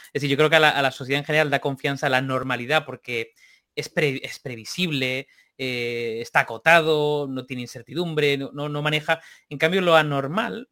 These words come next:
eh, lo anormal en el sentido de lo que está fuera de lo normal o lo considerado la normalidad, em, eh, yo creo que a mucha gente le puede asustar porque, porque tiene ese punto de,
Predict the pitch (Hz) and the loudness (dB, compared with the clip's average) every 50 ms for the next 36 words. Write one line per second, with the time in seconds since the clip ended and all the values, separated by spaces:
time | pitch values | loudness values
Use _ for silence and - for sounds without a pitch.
0 | _ _ _ 123 123 123 120 - _ _ _ _ _ _ _ _ _ _ - 123 | _ _ _ -14 -14 -14 -14 -18 _ _ _ _ _ _ _ _ _ _ -8 -6
1 | 120 123 120 135 151 175 170 147 135 131 - 139 127 147 156 160 143 131 - 135 | -6 0 4 4 4 4 2 0 -6 -6 -8 -8 -4 2 2 2 2 2 -2 -4
2 | - - 147 147 - 165 165 151 131 123 123 131 131 123 113 117 139 160 151 127 | -2 -2 -4 0 2 2 4 4 4 2 0 -2 -2 -4 -4 0 0 0 2 2
3 | 117 117 - 120 - - 127 131 139 139 147 147 147 151 165 185 214 - - - | -2 -4 -6 -8 -6 -4 -4 -4 -4 -4 -4 -4 -4 -6 -6 -6 -8 -12 -18 -20
4 | - - _ _ _ - 147 139 135 131 123 123 117 117 113 110 110 - _ _ | -20 -20 _ _ _ 0 2 2 2 0 -2 -4 -6 -8 -10 -12 -14 -16 _ _
5 | _ - - - - _ _ _ _ _ _ - 147 151 156 196 208 208 208 196 | _ -20 -20 -20 -20 _ _ _ _ _ _ -6 -4 0 2 2 4 4 4 2
6 | 196 196 - - - 214 202 - 170 147 135 165 165 165 - 180 151 - 196 185 | 2 0 -2 -4 -4 -4 -4 -2 -2 -2 2 2 0 0 0 -6 -4 -2 -2 -2
7 | 185 - 185 160 - 143 135 135 135 - - 143 131 139 135 165 175 170 - 190 | -2 -4 -8 -2 0 0 0 0 -2 -4 -10 -10 -10 -8 -8 -6 -8 -8 -8 -12
8 | 160 - 180 185 180 - 196 180 160 160 151 143 135 131 127 120 120 117 117 - | -10 -8 -8 -8 -6 -6 -8 -2 0 0 2 2 0 -2 -2 -4 -8 -10 -16 -20